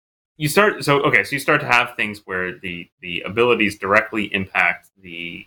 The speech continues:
uh, character type, archetype that they're meant to play, right?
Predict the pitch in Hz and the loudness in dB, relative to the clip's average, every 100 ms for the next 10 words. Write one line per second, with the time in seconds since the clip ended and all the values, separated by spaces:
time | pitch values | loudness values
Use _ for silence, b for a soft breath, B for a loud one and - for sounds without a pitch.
0 | _ 92 82 90 - - _ 107 104 - | _ -6 -4 -2 -4 -8 _ 0 0 0
1 | 98 - - 101 - _ _ _ 110 110 | -6 -4 0 0 -2 _ _ _ -8 -6
2 | 101 101 92 90 87 85 90 - - - | -4 -4 -4 -6 -2 -2 -2 -12 -10 -4
3 | - 98 | 2 2